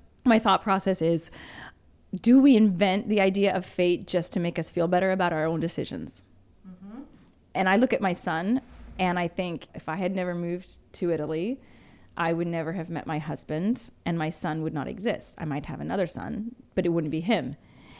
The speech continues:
Speaker 1: And I think that's why I'm here, part of it. Obviously, there's my book, which definitely wouldn't exist if I hadn't moved here. But then I think,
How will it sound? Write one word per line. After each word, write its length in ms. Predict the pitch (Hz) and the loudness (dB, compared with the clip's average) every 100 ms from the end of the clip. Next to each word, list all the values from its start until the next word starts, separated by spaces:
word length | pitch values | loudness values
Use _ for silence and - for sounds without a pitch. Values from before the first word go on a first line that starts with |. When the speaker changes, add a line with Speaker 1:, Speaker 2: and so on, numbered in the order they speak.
| - - | -12 0
Speaker 1:
And 580 | 196 175 175 175 165 - - _ _ - | 2 4 2 0 -2 -8 -18 _ _ 0
I 120 | 185 | 0
think 360 | 196 175 165 - | 0 -2 -4 2
that's 340 | 165 180 - | 2 2 -2
why 240 | 190 175 165 | -2 -2 -2
I'm 180 | 156 | -4
here, 440 | 160 233 180 - - - - - - | -6 -6 -6 -8 -16 -20 -20 -20 -2
part 220 | 208 165 | 2 2
of 80 | - | 0
it. 140 | - - | -10 -6
Obviously, 500 | 165 170 - 165 160 - - | -4 -2 -2 -2 -2 -12 -18
there's 300 | 170 160 156 | -8 -6 -4
my 160 | 147 135 | -6 -6
book, 420 | - 208 196 190 | 2 4 4 0
which 320 | 190 - - - | -6 -6 -10 2
definitely 440 | 220 220 214 185 | 2 4 0 -2
wouldn't 240 | 170 170 170 | -4 -4 -6
exist 480 | 160 160 180 - - | -4 -4 -4 -8 -6
if 100 | 185 | -2
I 60 | |
hadn't 180 | 170 160 | -2 -2
moved 220 | 170 165 | -6 -6
here. 260 | - 170 247 - _ - - - | -4 -4 -4 -10 _ -20 -20 -6
But 160 | 202 226 | 0 2
then 120 | 240 | 4
I 100 | 269 | 4
think, 340 | 262 220 196 | 4 0 -2